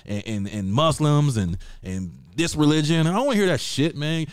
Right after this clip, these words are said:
You talking about this little motherfucking little kid, his wife, call him a whore and shit. You,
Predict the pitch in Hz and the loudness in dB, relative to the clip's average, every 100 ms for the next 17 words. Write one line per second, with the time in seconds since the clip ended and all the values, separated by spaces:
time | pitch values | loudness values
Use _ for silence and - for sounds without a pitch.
0 | - 143 156 175 160 143 151 170 156 156 | -2 0 2 2 4 4 2 4 4 2
1 | 143 131 127 151 135 - 151 151 147 160 | 2 -2 0 0 0 -2 -4 -4 -2 -4
2 | 95 135 151 147 - - - - 151 156 | -4 -4 -2 -4 -6 -20 -14 -2 2 2
3 | 151 110 156 160 156 151 151 - 160 117 | 0 2 4 6 6 2 0 0 0 -2